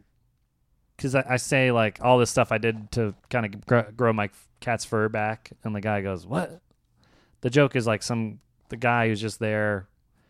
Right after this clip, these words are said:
'cause he wants to meet women, so he's, he yells at me and says, "I'm a f-, you know."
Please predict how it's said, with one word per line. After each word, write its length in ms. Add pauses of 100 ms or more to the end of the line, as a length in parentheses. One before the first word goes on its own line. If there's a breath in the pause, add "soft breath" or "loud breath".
(560)
'cause 100
he 60
wants 140
to 60
meet 120
women, 480 (300)
so 180
he's, 400
he 140
yells 260
at 80
me 420 (240)
and 100
says, 220
"I'm 80
a 40
f-, 280
you 120
know." 200